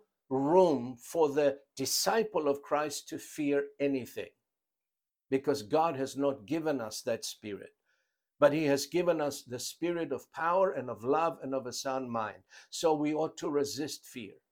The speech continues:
But if the knowledge we have of God is not sufficient, fear will overcome us. Others are struggling with anxiety, unrest.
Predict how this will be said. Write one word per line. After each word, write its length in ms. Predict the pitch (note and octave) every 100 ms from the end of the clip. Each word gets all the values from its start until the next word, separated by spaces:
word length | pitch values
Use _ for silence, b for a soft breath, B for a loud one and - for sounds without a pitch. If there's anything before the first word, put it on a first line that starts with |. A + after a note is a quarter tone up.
| _ _ _ b b
But 120 | E3
if 220 | G3 G#3+ -
the 80 |
knowledge 580 | G#3 F#3 A3 B3 A#3+ -
we 200 | D3+ D#3+
have 280 | C3+ F#3+ A3
of 240 | F#3 B2
God 300 | A#2 A#2 F2 D#2 _ _ _ _ _ -
is 160 | D3+
not 300 | C#3 D#3 D#3
sufficient, 720 | - D#3 C#3 G#3 G#3 - B2+ -
fear 340 | D#3 D#3 D3
will 240 | C3+ C#3
overcome 560 | C#3 C3 C3 - E3+ D#3+
us. 300 | - - - _ _ _ _ _ _ _ -
Others 480 | E3 F3 F#3+ F#3 D#3+
are 100 | -
struggling 680 | - - E3+ E3 F3+ E3+
with 220 | D#3 C#3+
anxiety, 840 | D3 C#3+ A2+ D#3 E3+ E3 - F#2+ - _ _ _ _
unrest. 840 | C#3 C#3 C#3 F3 D#3+ - - -